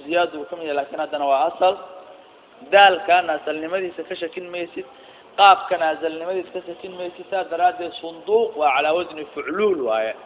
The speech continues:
Waawdan waa zaa'id. Khaamisana waa la ziyaadaa sida qalansuwa oo kale. Qalansuwa marka koofida ah. Madaxa la gashadaa la yidhaahdaa.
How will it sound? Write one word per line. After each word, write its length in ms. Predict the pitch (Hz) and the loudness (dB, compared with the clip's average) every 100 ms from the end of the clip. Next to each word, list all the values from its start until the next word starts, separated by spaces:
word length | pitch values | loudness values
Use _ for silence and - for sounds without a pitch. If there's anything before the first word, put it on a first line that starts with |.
| - - - - - | -20 -20 -20 -20 -4
Waawdan 320 | 147 175 156 | 0 2 0
waa 140 | 135 127 | 0 -2
zaa'id. 280 | 123 117 104 - - - - - - _ - - - - - - | -4 -6 -8 -18 -20 -20 -20 -20 -20 _ -20 -20 -20 -20 -20 -4
Khaamisana 560 | 165 190 196 180 247 208 | 4 4 4 -2 2 4
waa 160 | 202 | 4
la 120 | 185 170 | 4 0
ziyaadaa 420 | 151 165 156 151 - | -2 -2 0 -4 -2
sida 200 | 196 151 | -2 2
qalansuwa 680 | 156 156 156 156 240 202 | 4 4 0 -4 0 2
oo 180 | 123 123 - | 2 0 -2
kale. 200 | 117 127 - - 135 | -4 -2 -4 -8 -4
Qalansuwa 440 | 151 147 196 180 | -4 -4 -2 -2
marka 220 | 170 151 | -4 -10
koofida 540 | 139 151 151 170 127 117 | -6 -4 -4 -4 0 0
ah. 80 | 120 - - - - - - - - - | -2 -12 -20 -20 -20 -20 -20 -20 -20 -6
Madaxa 240 | 156 151 143 | -2 0 0
la 80 | 131 | -2
gashadaa 400 | 127 - 131 120 | -4 -2 0 0
la 80 | |
yidhaahdaa. 440 | 110 104 104 110 | 0 -2 0 0